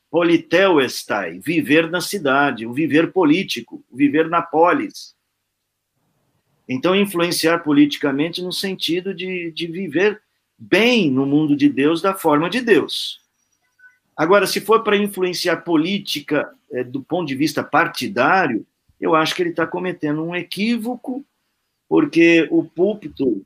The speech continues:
a pregação, na Bíblia ainda não vi a afirmação de qual é o partido que a gente tem que ter, né?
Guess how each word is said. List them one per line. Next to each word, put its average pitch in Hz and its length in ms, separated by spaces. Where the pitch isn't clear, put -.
a 123 80
pregação, 156 960
na 135 140
Bíblia 165 340
ainda 180 180
não 208 220
vi 165 320
a 123 140
afirmação 139 680
de 143 120
qual 147 260
é 156 60
o 160 80
partido 147 440
que 156 120
a 143 40
gente 139 280
tem 143 120
que 165 160
ter, 123 340
né? 117 180